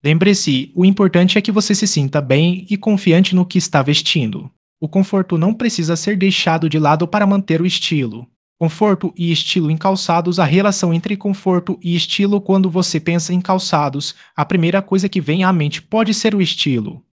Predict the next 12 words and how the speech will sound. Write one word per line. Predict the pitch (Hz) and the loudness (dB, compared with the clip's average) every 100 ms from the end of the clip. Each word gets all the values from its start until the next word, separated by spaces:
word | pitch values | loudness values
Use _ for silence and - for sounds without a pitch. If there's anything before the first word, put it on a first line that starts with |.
| _ - | _ -2
Mas | 165 180 | 0 0
e | |
o | 208 | -2
conforto? | 214 202 180 139 - 123 _ _ _ 131 | -4 -2 -2 -2 -4 -16 _ _ _ -8
Você | 127 160 | -6 -2
sabia | 190 131 139 | -2 -2 -4
que | 170 | -6
os | 139 | -4
dois | 135 170 | -4 -4
podem | - 190 202 | -2 -2 0
andar | 147 123 | 0 -2
juntos? | 120 127 143 190 170 - | -2 -6 -8 -10 -12 -14